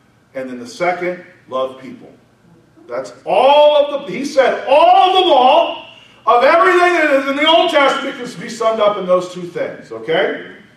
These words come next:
So not the, in the oldness of the letter, the external written law of God,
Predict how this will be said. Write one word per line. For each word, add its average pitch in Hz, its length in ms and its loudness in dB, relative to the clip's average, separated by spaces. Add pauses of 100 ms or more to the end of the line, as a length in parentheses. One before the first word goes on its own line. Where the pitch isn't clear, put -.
(840)
So 185 340 -2
not 247 680 -2
the, 208 200 -18 (200)
in 180 100 -2
the 196 200 -4
oldness 240 580 2
of 220 180 2
the 240 80 4
letter, 151 580 -2 (880)
the 165 400 -6
external 277 1120 -2 (120)
written 294 360 0
law 285 340 2
of 190 60 -10
God, 180 600 0